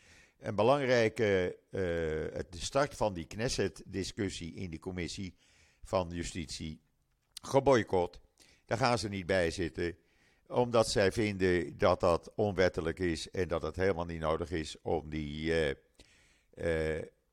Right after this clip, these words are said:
justitie, eh, wetgeving te veranderen. Nou, daar is die voorzitter van, eh, eh, de grondwetcommissie weer kwaad over. Want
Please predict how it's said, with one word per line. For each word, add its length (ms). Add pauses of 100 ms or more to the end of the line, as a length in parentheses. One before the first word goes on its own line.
(120)
justitie, 1300
eh, 60 (260)
wetgeving 760
te 100
veranderen. 580 (720)
Nou, 260
daar 160
is 120
die 120
voorzitter 560
van, 280
eh, 220
eh, 80 (680)
de 80
grondwetcommissie 840
weer 120
kwaad 340
over. 400 (580)
Want 360